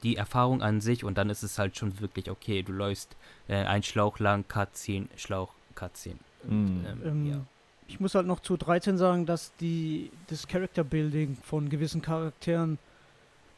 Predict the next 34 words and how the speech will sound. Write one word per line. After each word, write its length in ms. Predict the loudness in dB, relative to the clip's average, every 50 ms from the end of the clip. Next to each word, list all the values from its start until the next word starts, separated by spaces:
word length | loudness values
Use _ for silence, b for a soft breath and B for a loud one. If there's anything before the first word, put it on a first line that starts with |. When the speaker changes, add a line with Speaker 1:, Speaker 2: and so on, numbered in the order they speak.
| _ -20 -20 -20 _ -20 -20 _ -20 -20 -20 -20 -20 -20 -20 -20 -20 -18 -6
Speaker 3:
nicht 340 | 2 4 6 6 6 2 -4 -8
wirklich 420 | -2 2 2 2 4 2 0 0
schlecht 300 | 0 0 0 0 0 0
war. 80 | 0 2
Also 300 | 2 4 4 4 4 4
ich 360 | 4 4 2 2 0 -2 -6 -10
zum 140 | -6 -2 0
Beispiel, 580 | 0 0 2 2 2 2 2 0 0 0 0 0
äh, 40 | -2
ich 120 | -2 -2
konnte 640 | 0 0 0 2 2 2 4 4 2 0 0 -4 -8 -12 -12 -6
Lightning 420 | -2 0 0 2 2 2 2 2
am 140 | 2 2 0
Anfang 300 | 0 0 0 0 0 0
gar 180 | 0 -2 -2
nicht 140 | -2 -4 -4
leiden, 520 | -4 -2 0 0 0 0 0 -2 -2 -2 -2 -2 -2 -2
äh, 20 | -2
gegen 240 | 0 0 0 0 0
Ende 280 | 0 0 0 2 2
dann 320 | 2 2 0 0 0 0 0
doch 320 | 2 2 2 2 0 -4 -4
und 420 | -4 -2 0 0 0 -2 -4 -4
irgendwie 480 | -4 -4 -2 0 0 2 4 4 4 2
konnte 260 | 2 2 0 2 0
ich 140 | 0 -2 -2
Snow 260 | 2 2 4 4 4 2
am 100 | 2 2
Anfang 320 | 0 -2 0 0 0 2
leiden 440 | 2 2 4 4 2 2 2 0 0
und 240 | 0 0 0 2 6
<laughs> 0 |
gegen 300 | 8 8 8 8 6 2
Ende 280 | 4 6 8 10 10 8